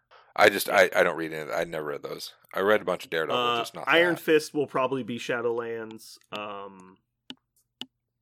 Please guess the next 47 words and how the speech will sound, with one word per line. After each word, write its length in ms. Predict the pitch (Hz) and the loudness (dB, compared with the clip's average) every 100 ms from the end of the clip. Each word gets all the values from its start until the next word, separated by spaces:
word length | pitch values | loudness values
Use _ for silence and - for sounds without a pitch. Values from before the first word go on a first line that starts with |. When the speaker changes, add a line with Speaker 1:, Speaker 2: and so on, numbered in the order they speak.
| _ | _
Speaker 2:
he'll 100 | 123 | -8
be 160 | 113 | -4
added 260 | 87 95 90 | -4 -4 -6
in. 240 | 90 92 - | -10 -12 -6
I 80 | 143 | -4
think, 260 | - 311 - | -2 -4 -4
yeah, 180 | 190 180 | 0 2
there's, 220 | 202 233 | 2 0
like, 180 | 277 302 | -2 -4
six 320 | - 208 - | -4 -4 -2
to 80 | 143 | -4
eight 180 | 143 - | -4 -4
characters 440 | 127 120 113 104 | -4 -4 -6 -8
I 80 | 104 | -8
think 220 | 117 98 | -8 -12
we'll 100 | 104 | -12
have. 340 | 107 101 101 _ _ - | -6 -6 -8 _ _ -6
The, 220 | 156 151 | -2 2
the 100 | 147 | 2
only 220 | 185 175 | 2 2
new 200 | 139 170 | 0 -2
characters 500 | 170 165 147 - 135 | 2 4 4 0 -6
beyond 360 | 113 131 139 135 | -4 0 0 0
the 80 | 123 | -4
two 240 | - 151 | -4 -4
that 120 | 131 127 | -4 -4
they've 140 | 117 | -6
just 220 | 107 110 | -6 -10
spoiled 600 | - 151 135 104 98 101 _ _ _ _ | -8 -4 -2 -4 -6 -10 _ _ _ _
are 120 | - 113 | -6 -4
probably 340 | - 123 117 | -2 0 -2
going 300 | 113 113 110 | -2 -4 -4
to 80 | 101 | -10
be, 640 | 95 107 101 95 95 92 - _ _ _ - | -10 -8 -8 -8 -8 -12 -16 _ _ _ 6
oh, 220 | 165 170 | 8 8
they 140 | 156 | 6
could 160 | 143 143 | 4 0
do 200 | 151 143 | 0 0
Nobu. 800 | 117 120 156 143 107 107 117 135 | 2 4 4 2 -2 -2 -6 -10
He's, 280 | - 139 135 | -8 -8 -6
he's, 260 | 127 127 127 | -10 -8 -4
like, 140 | 123 | -4
the 80 | 107 | -4
leader 300 | 98 107 101 | -10 -8 -10
of 100 | 92 | -10
the 80 | - | -12
Hand, 500 | - 101 95 90 - | -14 -10 -10 -12 -20